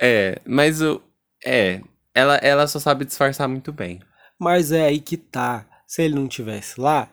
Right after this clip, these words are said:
Speaker 2: ele não ia morrer.
Speaker 1: É burro, não, ai, ai, que raiva.
Speaker 2: E ele tava no caminho, como eu disse, e aí se ferrou.
Speaker 1: A Lisa também é burra.
Speaker 2: Não, a
Speaker 1: Porque
Speaker 2: Lisa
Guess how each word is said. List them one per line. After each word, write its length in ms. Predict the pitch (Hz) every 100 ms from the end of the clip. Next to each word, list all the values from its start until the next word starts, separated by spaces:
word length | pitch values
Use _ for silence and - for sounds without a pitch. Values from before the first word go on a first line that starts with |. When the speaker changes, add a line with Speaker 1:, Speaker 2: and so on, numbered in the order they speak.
| -
Speaker 2:
ele 160 | 151 160
não 80 | 160
ia 140 | 160
morrer. 400 | 165 170 127 147
Speaker 1:
É 80 | 147
burro, 560 | 143 151 160 156 120 117
não, 360 | 143 156 156
ai, 480 | 139 151 131 104 110
ai, 240 | - 127 131
que 300 | - - 120
raiva. 340 | 95 90 90 - _
Speaker 2:
E 340 | 196 180 180 170
ele 180 | 165
tava 340 | 165 135 110 120
no 120 | 120
caminho, 500 | - 165 147 131 170
como 240 | 165 123
eu 100 | 123
disse, 460 | 117 117 170 196 202
e 280 | 185 170 165
aí 180 | 135 123
se 160 | -
ferrou. 220 | - 151
Speaker 1:
A 40 | 131
Lisa 320 | 135 123 151
também 300 | 160 156 160
é 60 | 190
burra. 600 | 202 131 98 104 98 107 _ _ 131
Speaker 2:
Não, 80 |
a 20 |
Speaker 1:
Porque 40 |
Speaker 2:
Lisa 0 | 113